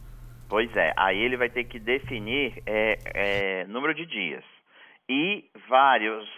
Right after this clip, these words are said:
possibilidades que a gente tem. Nós temos um caminho que começa na França, que é o caminho francês, e sai da França e percorre todo o norte da Espanha até Santiago de Compostela.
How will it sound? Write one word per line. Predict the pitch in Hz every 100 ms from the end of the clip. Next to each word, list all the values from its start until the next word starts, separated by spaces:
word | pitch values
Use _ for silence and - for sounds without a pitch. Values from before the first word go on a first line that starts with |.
| - -
possibilidades | 131 - 131 135 139 117 113 113 -
que | 120
a |
gente | 123 120 131
tem. | - 82 69
Nós | 87 104
temos | - 143 151
um | 175
caminho | 151 123 107
que | 104 107
começa | 104 95 87 98
na | 107
França, | - 95 90 98 -
que | 127
é |
o | 107
caminho | 104 98 98
francês, | 98 95 - 104 113 131 - - - -
e | 110 -
sai | 113
da | 113
França | 113 - 131 131
e |
percorre | - 120 - 127 131 -
todo | 135 156 170 170 165 160 147
o |
norte | 131 123 120 123
da | 117
Espanha | 107 - - 110 110
até | 104 - 131
Santiago | - 123 - 113
de | -
Compostela. | 104 95 - - 95 120